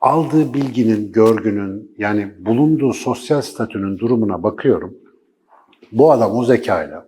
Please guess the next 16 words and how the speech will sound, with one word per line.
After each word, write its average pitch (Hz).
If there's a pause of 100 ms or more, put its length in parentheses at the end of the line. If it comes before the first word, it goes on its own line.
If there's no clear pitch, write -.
o 110
birikimle, 90 (520)
o 156
kıvraklıkla 104 (340)
dünyanın 147
herhangi 135
bir 120
yerindeki 117
herhangi 131
bir 117
işi 107
yaparak 107
ekmeğini 131
çıkarabilecek 104
bir 95
insan. -